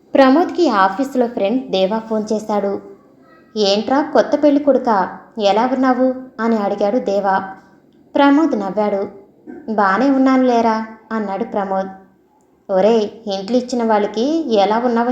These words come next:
చెప్పరా?" అంటూ నవ్వాడు దేవా. "ఫస్ట్ నైట్ బాగా జరిగిందా?" అంటూ మళ్ళీ నవ్వాడు దేవా. "నువ్వు చెప్పావు కదరా, ఫస్ట్ నైట్ అప్సెట్ అయితే ఇక లైఫ్ అంతా అప్సెట్ అని, అందుకే అదే ఫాలో అయిపోయా.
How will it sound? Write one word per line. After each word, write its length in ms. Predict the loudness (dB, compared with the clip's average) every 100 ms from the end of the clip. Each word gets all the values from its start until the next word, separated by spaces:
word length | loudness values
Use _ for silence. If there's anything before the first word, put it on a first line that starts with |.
| -2
చెప్పరా?" 480 | -4 0 0 0 -4 -10 -6
అంటూ 280 | -4 -2 -2
నవ్వాడు 380 | -2 -2 0 -2
దేవా. 460 | -2 -2 0 0 -4 -18 _ _ _ _ _ _ _
"ఫస్ట్ 300 | 2 2 2
నైట్ 180 | -6 -4
బాగా 260 | -2 0 0
జరిగిందా?" 600 | -2 -2 -2 0 -2 -4 -10 -16 -6
అంటూ 260 | -4 0
మళ్ళీ 340 | 0 0 0 0
నవ్వాడు 340 | 0 0 -2
దేవా. 340 | 0 -2 0 -2 -2 -14 -20 _ _ _ _ _ 0
"నువ్వు 260 | 2 4 0
చెప్పావు 320 | 2 0 2
కదరా, 460 | 0 2 0 -2 -8 -6
ఫస్ట్ 380 | -2 -2 -2 -2
నైట్ 200 | -2 -4 -16 -20 -20 _
అప్సెట్ 440 | -2 -2 -2 0 2
అయితే 480 | 0 0 -2 -2 -4 -6
ఇక 160 | -2 2
లైఫ్ 360 | 4 2 2 0
అంతా 280 | 0 0 0
అప్సెట్ 380 | -2 -2 -4 -2
అని, 320 | -4 -4 -6 -10 -20 _ _
అందుకే 560 | -10 -8 -4 0 0 -2 -6
అదే 240 | -2 0 0
ఫాలో 300 | 0 2 2
అయిపోయా. 480 | 0 0 0 0